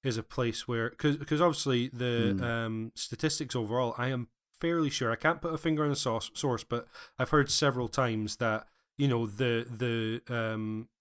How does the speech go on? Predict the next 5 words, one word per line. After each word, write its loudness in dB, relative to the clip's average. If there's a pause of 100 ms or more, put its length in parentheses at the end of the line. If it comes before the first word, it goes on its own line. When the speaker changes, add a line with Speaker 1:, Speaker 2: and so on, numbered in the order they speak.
(120)
Speaker 1:
most 0
common 0
gamer 0
nowadays -2
is, 0